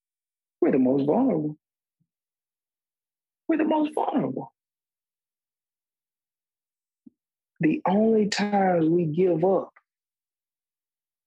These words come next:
is when things are tough. As long as things are good, we want to continue forever.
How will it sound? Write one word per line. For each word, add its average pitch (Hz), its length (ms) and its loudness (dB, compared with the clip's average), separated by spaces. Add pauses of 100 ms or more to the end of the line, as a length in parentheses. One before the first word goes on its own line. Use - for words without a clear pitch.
(760)
is 147 160 2
when 151 240 2
things 156 300 2
are 180 80 2
tough. - 360 -4 (560)
As 117 280 2
long 117 520 2
as 104 200 -2
things 175 360 0
are 175 80 2
good, 147 580 0 (640)
we 254 100 2
want 147 260 2
to 147 60 -8
continue 185 460 0
forever. 185 500 -2